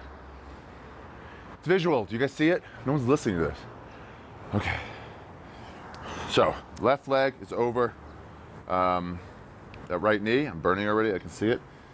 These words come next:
Um, you want your right elbow up and over this left knee, and then just twist it in. Ow. Ow. By the way, you can do some of these moves while you're fucking.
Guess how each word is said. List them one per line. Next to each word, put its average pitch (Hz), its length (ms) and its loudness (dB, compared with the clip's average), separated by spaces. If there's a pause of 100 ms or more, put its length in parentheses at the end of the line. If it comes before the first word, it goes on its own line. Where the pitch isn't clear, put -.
(180)
Um, 87 320 4
you 92 100 2
want 101 160 4
your 92 120 -2
right 107 260 4 (160)
elbow 131 480 4 (100)
up 160 280 2
and - 120 -8 (220)
over 190 460 6
this 160 360 0 (120)
left 151 300 4
knee, 156 360 2 (420)
and 107 180 6
then 95 220 2
just 90 320 -4 (300)
twist 110 400 2
it 95 80 2
in. 85 140 -4 (360)
Ow. - 680 -2 (1080)
Ow. 113 880 2 (1300)
By 151 80 8
the 160 60 4
way, 147 100 4
you 127 100 -2
can 269 120 -2
do 262 80 2
some 190 160 2
of 165 60 6
these 139 100 4
moves 135 180 -2
while 110 100 8
you're 92 100 4
fucking. - 360 0